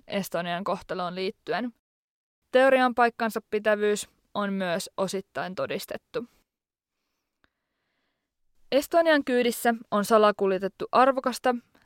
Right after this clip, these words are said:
salaista informaatiota ja tavaraa Venäjältä länteen.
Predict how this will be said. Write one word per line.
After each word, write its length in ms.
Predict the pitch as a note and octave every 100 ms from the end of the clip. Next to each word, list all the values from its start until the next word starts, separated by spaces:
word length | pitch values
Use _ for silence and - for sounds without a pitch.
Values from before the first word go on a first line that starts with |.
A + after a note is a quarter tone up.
| _
salaista 540 | - A3 G#3 G3+ G3 -
informaatiota 880 | - G3+ G3 G3+ F#3+ F#3 F#3 F3+ - F#3
ja 100 | G3+
tavaraa 580 | G3 F#3+ F#3+ F#3 F#3 F#3 - A3
Venäjältä 540 | G3+ F#3 F3+ E3+ -
länteen. 580 | D3 C3 - B3 F3+ A#3+